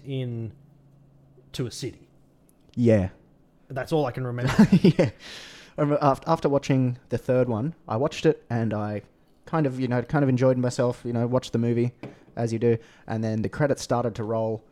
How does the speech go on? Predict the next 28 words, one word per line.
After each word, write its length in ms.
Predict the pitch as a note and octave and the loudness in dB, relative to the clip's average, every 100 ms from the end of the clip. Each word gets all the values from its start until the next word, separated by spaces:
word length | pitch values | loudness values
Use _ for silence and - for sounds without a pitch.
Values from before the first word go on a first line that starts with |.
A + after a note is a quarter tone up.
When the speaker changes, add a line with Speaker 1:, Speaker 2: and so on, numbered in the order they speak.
| _ _ _ - | _ _ _ -8
Speaker 2:
and 100 | G#2 | -4
I 40 | |
just 140 | G#2 - | -4 -4
thought 140 | A2 | -4
to 60 | G#2+ | -2
myself 300 | G#2+ - G#2+ | -2 -2 -6
something 360 | - G2+ G#2+ G#2 | -6 -6 -6 -6
like, 200 | G2+ - _ _ _ _ _ _ | -8 -12 _ _ _ _ _ _
"I 140 | - | -2
have 180 | D#3 B2+ | 0 2
neither 260 | C3 C3 A#2+ | 2 2 0
wasted 520 | A2+ D#3 F#3 E3+ C#3+ | 2 2 2 -4 -4
nor 320 | C3 C#3 C3+ A#2+ | 0 2 2 0
enriched 420 | A#2 A#2 - A2+ | 0 -2 -4 -6
my 140 | G#2 | -6
time." 400 | G2+ F2+ E2+ G#2 - D#3 D#3+ | -4 -4 -4 -4 0 0 2
<laughs> 120 | G3 - - - | 0 0 -12 -4
Speaker 1:
So 180 | A3+ G#3+ | 0 0
it 40 | |
was 100 | A3 | -2
just 220 | - G#3+ | -4 -6
content 580 | - F#3 F3 E3 C3 - | -2 -2 0 0 -2 -6
watching, 340 | B2+ A2 G2+ F2 | -12 -10 -14 -14
basically. 420 | G2 - G2+ - | -16 -16 0 2
Speaker 2:
Yeah, 100 | E3+ - - | 2 -2 -8
yeah. 220 | C#3+ G#2 G#2 - _ _ _ _ _ _ _ _ _ - - | 0 2 0 -8 _ _ _ _ _ _ _ _ _ -20 -10
Speaker 1:
That's 180 | F3+ | -10
good. 240 | - B3 | -6 -6